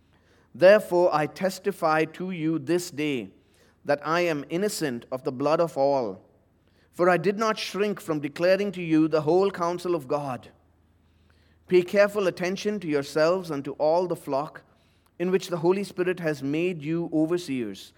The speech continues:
to care for the church of God, which he obtained with his own blood."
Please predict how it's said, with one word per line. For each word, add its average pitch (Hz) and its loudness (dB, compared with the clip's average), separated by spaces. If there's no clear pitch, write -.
to 165 -10
care 196 4
for 208 -6
the 180 -4
church 170 -4
of 123 -10
God, 127 0
which 123 -8
he 139 -4
obtained 123 -4
with 147 0
his 135 -8
own 131 -2
blood." 110 -2